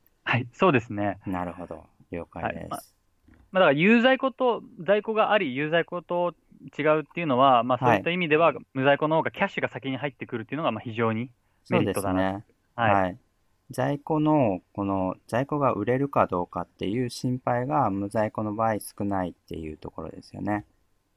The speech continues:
Speaker 1: そうですね。基本的には売れなくても、まあ、その、別に赤字にはならないっていう感じですね。
Speaker 2: うん、そういうことですよね。なるほど。
Speaker 1: はい。
Speaker 2: そこが有在庫と無在庫の違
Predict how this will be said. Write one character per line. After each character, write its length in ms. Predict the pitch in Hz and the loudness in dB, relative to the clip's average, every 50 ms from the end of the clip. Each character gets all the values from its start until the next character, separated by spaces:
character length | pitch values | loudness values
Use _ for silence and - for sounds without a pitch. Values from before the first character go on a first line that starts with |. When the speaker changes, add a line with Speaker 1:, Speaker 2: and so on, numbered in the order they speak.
| _ - | _ 4
Speaker 1:
そ 140 | - 240 | 4 6
う 20 | 220 | 6
で 120 | 156 123 | 4 2
す 80 | - 107 | -2 -4
ね。 120 | 107 107 | -8 -8
基 120 | - - 131 | -8 -6 -6
本 160 | 151 170 147 | -6 -4 -4
的 200 | - 165 - - | -6 -10 -4 -2
に 60 | 175 | 0
は 80 | 139 107 | 2 4
売 100 | 143 143 | 4 4
れ 80 | 160 | 4
な 120 | 165 180 - | 4 2 0
く 80 | - | 0
て 100 | - 147 | -2 0
も、 260 | 143 165 175 143 117 107 | 2 4 4 4 4 2
ま 160 | 120 135 127 | 0 -2 -2
あ、 40 | 135 | -2
そ 100 | - 120 | -2 -4
の、 200 | 110 107 104 104 - - _ _ _ | -4 -4 -4 -4 -6 -10 _ _ _
別 200 | - 143 - - | -14 -10 -6 -4
に 60 | 117 | -2
赤 280 | 120 120 - 185 143 143 | -2 0 0 0 0 0
字 100 | 135 143 | 0 -2
に 220 | 160 165 160 165 | -4 -4 -4 -4
は 80 | 127 104 | -4 -2
な 120 | 104 104 | -2 -2
ら 60 | 104 | -4
な 120 | 107 101 92 | -4 -6 -10
い 40 | 92 | -14
っ 20 | |
て 200 | - _ _ 101 | -16 _ _ -14
い 120 | 95 92 | -14 -8
う 40 | 92 | -4
感 260 | 113 110 110 104 98 | -2 0 0 0 0
じ 60 | 95 92 | -2 -4
で 20 | |
す 100 | 98 - | -6 -10
ね。 60 | - - | -16 -18
Speaker 2:
う 60 | - | -10
ん、 20 | |
そ 100 | - 113 | -6 -6
う 20 | 107 | -6
い 40 | |
う 20 | 101 | -6
こ 100 | - 101 | -6 -8
と 140 | 98 101 92 | -8 -6 -6
で 100 | 85 80 | -6 -8
す 140 | - _ 95 | -10 _ -12
よ 80 | 87 | -8
ね。 360 | 85 87 90 90 87 90 90 - _ _ _ _ _ _ _ _ - | -6 -4 -4 -4 -4 -6 -8 -12 _ _ _ _ _ _ _ _ -8
な 120 | 90 90 90 | -6 -6 -6
る 40 | 90 | -4
ほ 40 | 95 | -2
ど。 60 | 113 | -2
Speaker 1:
は 60 | 107 | -2
い。 40 | 98 | -2
Speaker 2:
そ 140 | 92 - - | -2 -6 -4
こ 160 | - 170 170 | -4 -2 0
が 160 | 160 160 151 | 2 2 2
有 220 | 147 139 139 139 139 | 2 2 0 0 -2
在 240 | - 135 131 127 123 | -2 -2 -4 -4 -4
庫 160 | _ - 120 | _ -10 -8
と 160 | - 156 139 | -6 -4 -4
無 180 | 117 104 101 95 | -2 -4 -2 -2
在 160 | 98 92 90 | -4 -4 -4
庫 140 | - - 90 | -4 -6 -6
の 60 | 90 | -6
違 180 | 87 - - | -6 -8 -10